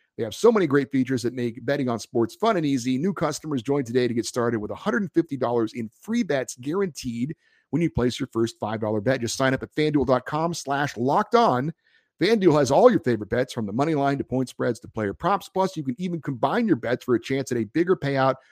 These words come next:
with a single game parlay, all on the app that is safe, secure, and easy to use. So football fans, don't miss out. Place your first five dollar bet, uh, and get one hundred and fifty dollars in free bets, win or lose, at fanduel dot com slash locked on.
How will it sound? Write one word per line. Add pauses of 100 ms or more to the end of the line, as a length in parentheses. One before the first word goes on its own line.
(200)
with
a
single
game
parlay, (320)
all
on
the
app
that
is
safe,
secure, (100)
and (100)
easy
to
use.
So
football
fans,
don't
miss
out. (320)
Place
your
first
five
dollar
bet, (240)
uh,
and
get
one
hundred
and
fifty
dollars
in
free
bets,
win
or
lose, (300)
at
fanduel
dot
com
slash
locked
on.